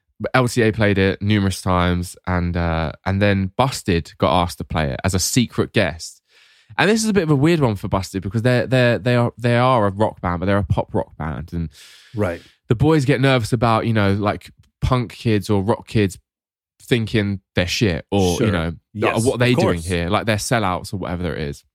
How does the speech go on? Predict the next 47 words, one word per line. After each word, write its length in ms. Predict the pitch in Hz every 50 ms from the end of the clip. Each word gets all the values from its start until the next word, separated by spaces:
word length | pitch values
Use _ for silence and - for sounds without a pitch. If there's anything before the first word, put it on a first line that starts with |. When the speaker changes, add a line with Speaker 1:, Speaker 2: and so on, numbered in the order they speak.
| _ -
Speaker 1:
And 100 | 110 127
I 140 | 143 160 165
was 160 | 147 117 95
Speaker 2:
Totally. 40 | -
Speaker 1:
saying 140 | 135 135 135
Speaker 2:
Like, 80 | 127 -
Speaker 1:
to 60 | 107
them, 100 | 98 -
Speaker 2:
"Oh, 40 | 127
you 100 | 113 113 127
Speaker 1:
but 20 | 127
Speaker 2:
guys 220 | 139 139 127 117
are 60 | 113
successful. 640 | - - - 117 - - 120 123 123 - 147 151 151 127
We 80 | 117 113
don't 160 | 110 107 101
like 220 | 95 92 87 -
you." 140 | 85 76 - _ _ _ _ -
Speaker 1:
Exactly 500 | 131 107 101 101 127 - - - 107 95
that. 220 | 87 76 69 - _ _ -
Exactly 400 | 110 113 104 120 110 - 95 90
Speaker 2:
Yes, 80 | 87
Speaker 1:
that. 180 | 85 73 - - _
Speaker 2:
totally. 300 | - - 95 78 69 64 - _ _ -
Speaker 1:
Um, 460 | 113 110 110 107 101 101 98 92 - _ _ _ _ -
and 80 | 110
Charlie 340 | - - 143 127 123 110 107
had 260 | 104 113 110 107 - -
that 240 | 92 90 85 - _ _ - 107
with 180 | 104 104 87 85
his, 340 | 87 104 90 82 - -
like, 120 | 95 90 82 98
rock 260 | 101 107 - - -
band. 180 | - 80 80 80
Like, 140 | 82 78 92
he 100 | 113 101
got 120 | 101 65
a 40 | 85
lot 120 | 101 98 -
of 80 | - -
hate 180 | 101 85 -
for 100 | - 65
that, 200 | 65 64 55 -
which 180 | 55 57 - -
was 80 | 82
stupid. 580 | - - - - - 92 85 78 - 76 69 -
But 200 | - 82 76 -